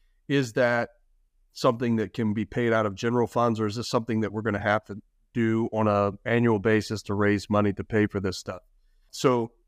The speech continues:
yeah, I just think that, uh, we're just too, it's too early right now, um, to be pushing out robot surveillance, uh, for campuses. That's just, come on, man. You know, guys, let's, let's be realistic here. I mean,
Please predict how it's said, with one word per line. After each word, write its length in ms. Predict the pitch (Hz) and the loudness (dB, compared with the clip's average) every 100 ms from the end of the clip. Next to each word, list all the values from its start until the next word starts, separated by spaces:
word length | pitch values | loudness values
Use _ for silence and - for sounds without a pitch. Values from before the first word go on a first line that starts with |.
| _ _ _ _ _ _ | _ _ _ _ _ _
yeah, 280 | 151 160 156 | 0 2 2
I 100 | 139 | 2
just 240 | 143 156 - | 2 0 0
think 240 | 147 135 | -2 0
that, 240 | 127 117 120 | 0 -2 2
uh, 240 | 110 107 | 2 2
we're 200 | 110 117 | 0 -4
just 260 | 110 117 - | -4 -8 -8
too, 640 | - 123 120 113 110 101 - | -4 0 0 0 -2 -6 -8
it's 220 | 127 - | -8 -8
too 240 | - 151 110 | -4 0 4
early 320 | 117 113 107 | 4 4 2
right 320 | 104 104 101 | 4 2 0
now, 500 | 104 107 107 104 98 _ _ | -2 0 0 -2 -4 _ _
um, 220 | 110 107 104 | -18 -14 -10
to 140 | 110 | -6
be 100 | 104 | -6
pushing 400 | - 113 - 107 | -2 -2 2 2
out 120 | 98 101 | 2 2
robot 580 | 110 110 104 98 104 | 4 6 6 4 2
surveillance, 800 | - 104 98 107 107 101 98 - - - - | -2 -2 0 0 2 0 -4 -10 -20 -20 -20
uh, 400 | 50 - - - _ _ _ _ | -20 -20 -20 -20 _ _ _ _
for 120 | 113 | -4
campuses. 640 | - - 104 98 98 101 98 | -2 0 2 0 -2 -2 -2
That's 240 | 107 - | -2 -4
just, 300 | - 123 - - _ _ _ _ _ _ _ - | -2 -2 -4 -16 _ _ _ _ _ _ _ -4
come 200 | 151 101 | 0 2
on, 140 | 95 | 2
man. 360 | 98 101 98 101 | 0 0 -2 -4
You 100 | 120 | 0
know, 140 | 110 107 | 0 2
guys, 320 | 117 113 135 | 4 4 2
let's, 240 | 131 - | -4 0
let's 160 | 147 - | -2 0
be 160 | 135 | 0
realistic 580 | 113 113 104 104 - 98 | 2 2 2 -2 -4 -8
here. 320 | 104 95 90 _ _ | -8 -8 -10 _ _
I 60 | |
mean, 140 | 101 | -20